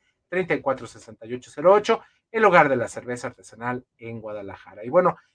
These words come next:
ya para finalizar, lo invitamos a que vaya usted a Cinemex, porque Cinemex es la magia del cine, uno muy cerca de usted.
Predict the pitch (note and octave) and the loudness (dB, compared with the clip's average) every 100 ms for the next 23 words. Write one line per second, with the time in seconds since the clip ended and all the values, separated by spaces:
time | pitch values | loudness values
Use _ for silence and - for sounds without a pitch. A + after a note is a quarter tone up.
0 | _ - E3+ F3+ F3 F#3+ F#3 F#3+ B3 B3 | _ 2 4 6 4 4 0 2 0 0
1 | F#3+ B2+ C3+ C3+ B2+ B2+ A#2+ B2 A2 A#2 | -2 -6 -8 -8 -12 -10 -8 -8 -10 -12
2 | A#2 A#2 D#3 G3+ G#3+ - _ _ A2+ B2 | -12 -10 -6 -6 -8 -20 _ _ -14 -10
3 | C#3+ - _ _ - F3 D#3+ D3 D3 D#3+ | -10 -12 _ _ -14 -6 -4 -2 -2 -4
4 | D#3 - A3 A3 A3 _ _ - C4 A3 | -8 -6 -2 -2 -4 _ _ 2 4 6
5 | F3 E3+ E3+ D#3+ E3+ F3+ F3 A#3 B3+ | 4 0 -2 -2 -2 -2 -2 -2 -2